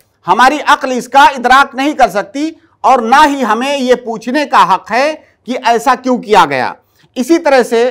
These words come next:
रमज़ान की मिसाल हमने इससे पहले दी। रमज़ान का रोज़ा कब वाजिब होता है? जब हम रमज़ान का चाँद देख लें। तो गोया कि रमज़ान का चाँद देखना ये रमज़ान के रोज़े के वाजिब होने का सबब है। लेकिन ऐसा क्यों किया गया है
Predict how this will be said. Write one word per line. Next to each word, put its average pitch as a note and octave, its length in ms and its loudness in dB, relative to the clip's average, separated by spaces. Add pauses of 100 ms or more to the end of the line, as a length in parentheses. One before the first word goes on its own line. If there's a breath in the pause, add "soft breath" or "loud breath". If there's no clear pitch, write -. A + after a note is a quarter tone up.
(340 soft breath)
रमज़ान B3 440 2
की C4+ 120 -10
मिसाल A#3+ 320 2
हमने A3+ 240 -4
इससे G#3+ 240 -6
पहले G3 260 -4
दी। A#3+ 200 -6 (560 soft breath)
रमज़ान A3 540 2
का B3 160 4
रोज़ा A#3+ 480 6 (280)
कब B3 160 4
वाजिब A#3+ 380 4
होता B3 260 2
है? C4+ 240 0
जब A3 180 -2
हम A3 200 -6
रमज़ान G3 540 0 (180)
का G3+ 100 2
चाँद F#3+ 300 2
देख C3 260 -8
लें। F#2+ 160 -16 (340)
तो G#3 60 0
गोया G3+ 320 2
कि A#3+ 180 -8
रमज़ान G3+ 460 0
का G#3 180 0
चाँद G3+ 320 0
देखना G3+ 840 -2
ये E3+ 140 -4
रमज़ान F3+ 440 -2
के A3 280 -2
रोज़े F#3+ 340 -4
के G#3 180 -6
वाजिब F3 380 0
होने F#3+ 280 -10
का B3+ 160 0
सबब B3 380 2
है। G#2+ 220 -14 (280)
लेकिन G#3 380 -2 (120)
ऐसा G#3+ 300 2
क्यों C4+ 260 -4
किया C4+ 260 2
गया C4 240 4
है C4 220 0